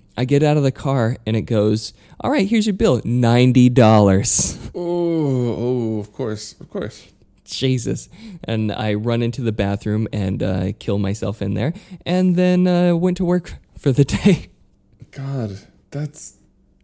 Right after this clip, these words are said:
Speaker 2: what a way to start your morning, you know?
Speaker 1: I know. It was a, it was a beast,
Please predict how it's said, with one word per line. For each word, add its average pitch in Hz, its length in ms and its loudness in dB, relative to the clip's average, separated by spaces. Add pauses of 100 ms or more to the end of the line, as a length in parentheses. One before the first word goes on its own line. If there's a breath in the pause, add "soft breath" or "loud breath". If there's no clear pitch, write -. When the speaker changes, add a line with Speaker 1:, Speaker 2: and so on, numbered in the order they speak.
Speaker 2:
what 262 180 -8
a 139 40 -2
way 107 220 -2
to 110 80 -4
start 110 380 -6
your 98 100 -4
morning, 104 760 -4
you 101 120 -4
know? 101 180 -2
Speaker 1:
I 220 240 0
know. 151 560 0
It 165 100 -6
was 156 300 -4
a, 113 240 0 (260)
it - 60 -8
was 170 120 -4
a 104 80 -4
beast, - 600 -6